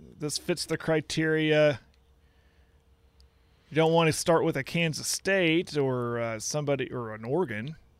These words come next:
You want to start with somebody that's very beatable, and before you go into the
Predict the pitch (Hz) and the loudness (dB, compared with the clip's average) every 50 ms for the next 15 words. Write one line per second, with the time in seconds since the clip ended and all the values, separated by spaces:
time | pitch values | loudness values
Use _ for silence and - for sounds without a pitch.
0 | _ - 117 120 127 127 123 117 - - 123 131 120 95 123 - - 123 117 117 | _ -14 -12 -10 -8 -8 -8 -8 -8 -6 -6 -6 -6 -6 -4 -4 -4 -4 -4 -8
1 | 117 117 117 123 117 117 113 107 - - - - - - _ _ _ _ _ _ | -8 -6 -6 -6 -6 -6 -8 -8 -8 -10 -10 -12 -14 -20 _ _ _ _ _ _
2 | _ _ _ _ _ _ _ - 113 113 113 135 156 139 113 107 104 107 120 127 | _ _ _ _ _ _ _ -12 -8 -6 -4 -4 -4 -4 -4 -6 -6 -6 -6 -4
3 | 151 151 123 113 113 110 107 107 110 - _ _ _ _ _ _ _ - 113 - | -4 -4 -6 -6 -8 -8 -10 -10 -12 -16 _ _ _ _ _ _ _ -16 -14 -10
4 | 120 123 120 117 120 123 123 123 123 117 - 131 120 113 117 117 113 | -8 -8 -8 -6 -6 -4 -4 -4 -6 -8 -10 -10 -8 -8 -8 -8 -8